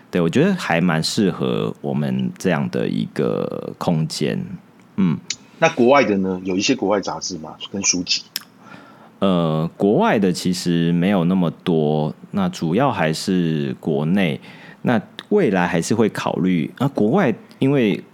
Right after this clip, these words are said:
Speaker 1: 如果国外会进，完全是因为我个人的喜好。
Speaker 2: 嗯。
Speaker 1: 那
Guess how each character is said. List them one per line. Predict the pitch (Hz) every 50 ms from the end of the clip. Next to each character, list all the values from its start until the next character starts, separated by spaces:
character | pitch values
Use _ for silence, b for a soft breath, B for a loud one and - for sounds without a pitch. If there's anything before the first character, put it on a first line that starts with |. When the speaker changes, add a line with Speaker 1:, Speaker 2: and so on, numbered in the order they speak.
| - -
Speaker 1:
如 | - 131 185
果 | - 143 -
国 | - 90 90
外 | 104 113 110
会 | 104 110 101
进， | 87 - 120 110 92
完 | 87 80 85 90
全 | 87 87 78 82
是 | - - 98
因 | 85 87 95
为 | 95 92
我 | 78 67 62
个 | - - 98 90
人 | 76 64 62
的 | 69 65 -
喜 | - - - - -
好。 | - - - - - - - - B B B B B B B B B
Speaker 2:
嗯。 | 117 104 98
Speaker 1:
那 | 98 101 95 92 90 87 85 82 80 82 78 73 73 78